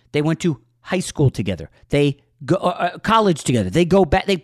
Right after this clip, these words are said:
they were, like, friends forever. So she knew this about her best friend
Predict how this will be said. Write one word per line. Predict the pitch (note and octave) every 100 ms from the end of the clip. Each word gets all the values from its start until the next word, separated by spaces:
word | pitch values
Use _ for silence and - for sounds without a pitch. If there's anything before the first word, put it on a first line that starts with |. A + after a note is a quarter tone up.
| -
they |
were, | G#3 F#3
like, | F3 _ -
friends | - C4+ B3
forever. | G3 A#3 E4+ - _ _ -
So | - G#3
she | - D4+
knew | C4+ A3 E4+
this | A3+ D#3
about | D3+ E3
her | D3+
best | B2 - A#3+ - -
friend | G3 F3 B2